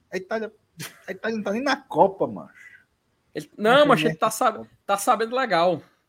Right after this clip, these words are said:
Speaker 2: Tá sabendo legal. Ó, a Thais deu uma ideia excelente. Chat, vamos lá.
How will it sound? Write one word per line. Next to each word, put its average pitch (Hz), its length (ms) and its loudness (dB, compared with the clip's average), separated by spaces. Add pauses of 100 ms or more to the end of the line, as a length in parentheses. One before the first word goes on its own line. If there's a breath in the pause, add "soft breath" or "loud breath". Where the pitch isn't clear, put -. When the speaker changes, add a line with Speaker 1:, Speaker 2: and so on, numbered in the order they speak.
(140)
Speaker 2:
Tá 190 120 0
sabendo 196 400 -2
legal. 160 400 -2 (220 soft breath)
Ó, 220 280 4
a 165 80 -4
Thais 214 240 -2
deu 220 100 -4
uma 233 60 -6
ideia 214 240 -2
excelente. 226 440 -8
Chat, - 500 0
vamos 202 200 -6
lá. 139 280 -2